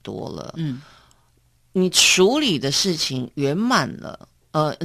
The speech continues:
Speaker 1: 应该是说你处理事情的方法，
Speaker 2: 嗯。
Speaker 1: 也会慢慢变。也就是说，当你来事的时候，知道事情来的时候，其实你会消融，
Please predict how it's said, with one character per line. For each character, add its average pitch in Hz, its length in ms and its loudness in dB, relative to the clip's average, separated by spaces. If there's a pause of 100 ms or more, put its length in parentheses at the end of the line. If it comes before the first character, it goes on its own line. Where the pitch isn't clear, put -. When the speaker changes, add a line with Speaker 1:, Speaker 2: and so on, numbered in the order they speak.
(100)
Speaker 1:
应 233 160 -2
该 240 160 0
是 226 60 -2
说 226 120 -6 (180)
你 185 140 0
处 214 240 0
理 254 160 0
事 240 340 6
情 120 320 -2
的 123 100 -4
方 135 340 -6
法， - 340 -12
Speaker 2:
嗯。 131 280 -2 (200)
Speaker 1:
也 139 120 -4
会 170 140 -2
慢 156 200 -2
慢 139 180 -6 (100)
变。 110 260 -6 (680)
也 175 140 2
就 247 160 -2
是 262 120 0
说， 240 220 -2 (360)
当 311 220 4
你 196 220 0 (300)
来 185 340 4
事 254 360 6
的 165 120 4
时 170 240 0
候， 175 180 0
知 262 260 0
道 247 200 2
事 233 220 2
情 151 260 -2
来 135 200 -2
的 170 140 -4
时 131 220 -6
候， 147 260 -2 (260)
其 - 220 2
实 226 180 4
你 160 160 0
会 175 200 -2
消 202 720 6
融， 139 480 -2